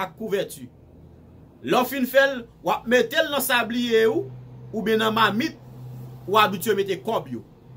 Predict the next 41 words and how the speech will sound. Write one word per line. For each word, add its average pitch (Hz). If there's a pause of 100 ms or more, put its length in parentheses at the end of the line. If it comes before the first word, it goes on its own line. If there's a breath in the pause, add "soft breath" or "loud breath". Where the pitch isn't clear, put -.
(1040)
Si 254
se 294
nan 311
boutik, 339 (420)
ou 233
ka 262
fè 240
youn, 240
ou 226
mete 226
l 226 (440)
nan 214
fenèt 226
kote 202
w 196
ap 175
sèvi 185
kliyan 180
yo. 107 (1500)
E 240
depi 269
se 302
move 247
lajan, 180 (240)
k 196
ap 170
vin 208
jwenn 196
nou, 277 (400)
tout 254
move 214
lajan 185
sa 170
w 160
ap 135
gate. 127 (760 soft breath)
Moun 226
p 269
ap 233
ka 240
rale 226